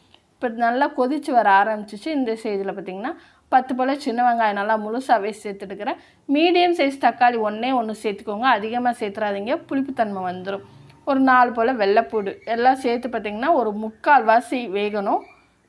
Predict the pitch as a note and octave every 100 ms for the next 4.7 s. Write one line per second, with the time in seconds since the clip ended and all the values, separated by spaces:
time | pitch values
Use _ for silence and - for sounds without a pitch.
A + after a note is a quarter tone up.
0 | - B3+ C4 C4 B3+ B3 A#3 B3 A3+ G#3+
1 | A#3+ B3+ A#3 C4 C#4+ B3 B3 A#3+ C4+ C4
2 | C4+ B3 A3+ A3 G#3 A3 A3 B3 B3 A3+
3 | G#3 - C4+ E4 - _ _ _ - C4+
4 | C#4+ D#4 D4+ C4+ B3+ B3+ A#3+